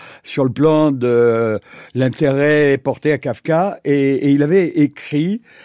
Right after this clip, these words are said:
un essai sur, euh, Bertolt Brecht qui avait été publié, euh, dans le cadre, euh, des premiers textes publiés en français. Dans ce texte, il faisait preuve d'une clarté, d'une lucidité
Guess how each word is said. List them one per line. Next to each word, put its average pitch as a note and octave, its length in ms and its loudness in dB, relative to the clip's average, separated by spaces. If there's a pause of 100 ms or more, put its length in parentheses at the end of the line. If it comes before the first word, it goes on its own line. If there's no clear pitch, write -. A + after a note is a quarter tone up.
(160)
un E3 180 2
essai E3+ 500 0
sur, A#2+ 640 -6
euh, G2 180 -2
Bertolt A#2 720 -6
Brecht E3 500 -4 (440)
qui D#3 160 -4
avait C#3+ 320 2
été F3 200 -2
publié, D3 920 -2
euh, A#2 400 -2 (400)
dans D#3 180 -2
le C#3 140 2
cadre, D3 480 -2
euh, B2 480 2
des A#2+ 320 -4
premiers D3+ 340 -2
textes C3+ 440 -8
publiés A2+ 640 -8 (100)
en A#2+ 140 -8
français. G#2+ 560 -10 (600)
Dans F3+ 280 0
ce - 160 -4
texte, G#3 520 -4 (140)
il D3+ 100 -6
faisait D#3+ 240 -2
preuve F3+ 500 0 (160)
d'une C3 420 -2
clarté, D#3 540 -2
d'une C3+ 200 -2
lucidité D3+ 920 -2